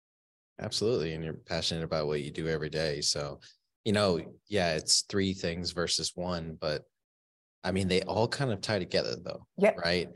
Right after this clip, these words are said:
Speaker 1: I mean, you could be
Speaker 2: Absolutely.
Speaker 1: talking about how to appeal to viewers on a T V show, and then that's also how you make the sale. <laughs> You know
Speaker 2: Yep.
Speaker 1: what I'm saying? So
Speaker 2: Exactly.
Speaker 1: it, it,
Speaker 2: Exactly.
Speaker 1: it all ties really well together. Um, I'm in the same boat, you know what I mean? I've got the podcast, I've got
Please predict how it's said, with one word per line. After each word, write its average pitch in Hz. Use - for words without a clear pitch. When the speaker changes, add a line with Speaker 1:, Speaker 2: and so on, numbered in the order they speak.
Speaker 1:
I 190
mean, 180
you 190
could 175
be 104
Speaker 2:
Absolutely. 98
Speaker 1:
talking 98
about 90
how 87
to 87
appeal 85
to 80
viewers 85
on 82
a 80
T 90
V 90
show, 82
and 90
then 85
that's 82
also 87
how -
you 82
make 82
the 90
sale. 85
<laughs> -
You 165
know 185
Speaker 2:
Yep. 208
Speaker 1:
what -
I'm -
saying? 185
So 196
Speaker 2:
Exactly. 185
Speaker 1:
it, 107
it, -
Speaker 2:
Exactly. 170
Speaker 1:
it 90
all 98
ties 90
really 80
well 78
together. 76
Um, 101
I'm 104
in 113
the 104
same 98
boat, 87
you 95
know 87
what 85
I -
mean? 85
I've 85
got 90
the -
podcast, 85
I've 80
got 85